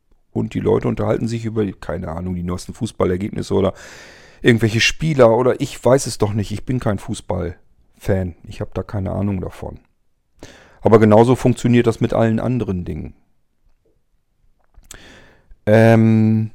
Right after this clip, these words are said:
ich mach jetzt zum Beispiel, muss ich auch noch eben s-, übrigens noch eine Episode draus machen, ich mach jetzt zum Beispiel Ende März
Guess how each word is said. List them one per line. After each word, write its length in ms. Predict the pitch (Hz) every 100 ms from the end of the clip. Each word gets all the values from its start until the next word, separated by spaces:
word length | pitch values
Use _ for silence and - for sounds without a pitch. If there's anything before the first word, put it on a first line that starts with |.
| - _ _
ich 100 | 113
mach 140 | -
jetzt 260 | - - -
zum 160 | 123
Beispiel, 720 | 101 107 - - 127 120 120 120
muss 180 | - 92
ich 140 | 101 85
auch 60 |
noch 220 | 107 98
eben 260 | - 87 92
s-, 180 | - - -
übrigens 340 | 95 90 -
noch 140 | 90
eine 160 | 92 90
Episode 420 | - 95 95 92
draus 240 | 85 90 -
machen, 300 | 92 104 120 - - -
ich 60 |
mach 120 | 101 90
jetzt 220 | 95 -
zum 120 | 110
Beispiel 720 | 98 107 - - 104 101 101 -
Ende 480 | 98 95 95 95
März 640 | 92 95 95 98 - - -